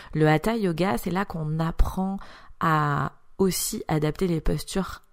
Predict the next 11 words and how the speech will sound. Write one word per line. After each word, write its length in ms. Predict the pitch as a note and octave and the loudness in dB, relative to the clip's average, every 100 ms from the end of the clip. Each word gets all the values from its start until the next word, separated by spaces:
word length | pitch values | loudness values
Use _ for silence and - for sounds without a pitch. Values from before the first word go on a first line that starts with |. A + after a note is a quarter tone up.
| - | -6
avec 300 | D#3 D3+ C#3+ | -2 -2 -4
des 160 | C#3+ | -4
accessoires 640 | E3 - D3+ - F#3+ F3+ - | -4 -4 -6 -2 -2 -2 -6
en 140 | E3 | -8
fonction 360 | D3+ D#3 - E3 | -4 -6 -4 -8
de 60 | D#3 | -6
ses 160 | E3+ | -6
besoins, 500 | D3 D3+ D3+ G3 C4 - | -2 -2 0 -2 -2 -2
mais 160 | F3+ | -2
de 180 | E3+ D#3 | -2 -4
façon 440 | D3+ E3+ D#3+ F3 | -2 -2 -2 -4